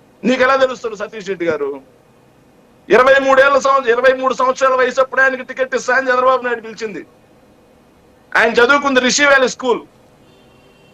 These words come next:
అత్యంత మంచి విద్యావేత్త, కొంచెం తెలుసుకో. తెలుసుకోకుండా ఇక్కడ కూర్చొని మన స్థాయిని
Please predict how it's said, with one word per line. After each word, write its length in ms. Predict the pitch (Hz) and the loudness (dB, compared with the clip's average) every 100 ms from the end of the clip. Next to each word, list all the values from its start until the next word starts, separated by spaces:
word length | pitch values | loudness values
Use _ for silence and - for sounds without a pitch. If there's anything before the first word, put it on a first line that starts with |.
| _ _ _ _ _ _ _ _ - | _ _ _ _ _ _ _ _ -2
అత్యంత 360 | - - 262 269 269 | -2 2 2 4 2
మంచి 160 | 269 247 | 0 -8
విద్యావేత్త, 500 | 220 269 269 254 - 170 - | 0 4 4 4 -2 -4 -6
కొంచెం 180 | 208 - | -12 -2
తెలుసుకో. 540 | 240 262 - 262 165 - _ _ _ _ _ _ _ _ _ _ _ _ _ _ _ _ | 0 0 2 2 2 -6 _ _ _ _ _ _ _ _ _ _ _ _ _ _ _ _
తెలుసుకోకుండా 580 | 240 269 254 269 269 262 | 0 0 0 0 2 -2
ఇక్కడ 180 | 262 262 262 | -2 -6 -10
కూర్చొని 380 | 262 262 240 233 - | -8 -6 -4 -8 -8
మన 120 | 214 | -8
స్థాయిని 460 | 220 - 247 285 285 | -6 0 2 4 2